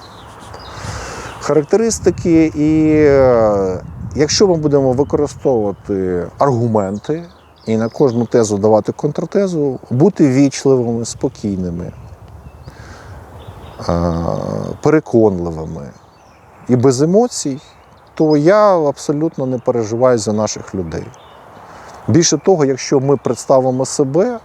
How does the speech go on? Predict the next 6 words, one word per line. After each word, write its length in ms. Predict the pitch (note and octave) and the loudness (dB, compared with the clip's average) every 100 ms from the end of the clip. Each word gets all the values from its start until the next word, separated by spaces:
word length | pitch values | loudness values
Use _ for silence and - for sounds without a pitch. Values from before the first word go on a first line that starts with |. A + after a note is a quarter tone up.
| - - - - G2 F#2 G2 F2+ | -20 -20 -20 -16 -8 -2 -2 -2
в 160 | F2 - | -6 -2
політичній 540 | A#2 G#2+ - G#2 G2+ F#2+ | 0 2 0 -2 -2 -2
проектності 800 | A2+ G#2 E2 - D#2 - - - - - - - - - - - - - - - - - - - | 0 0 0 -8 -14 -14 -16 -18 -20 -20 -20 -20 -20 -20 -20 -20 -20 -20 -20 -20 -20 -20 -2 0
і 60 | |
запропонуємо 720 | A2 C3 D3+ C#3+ D#3 D#3 D#3+ | 2 2 0 2 4 4 2
конкретику, 1000 | D#3 F3 - F#3+ G3+ - - - G3 F#2+ | 0 -2 0 0 0 -2 -4 -2 0 -2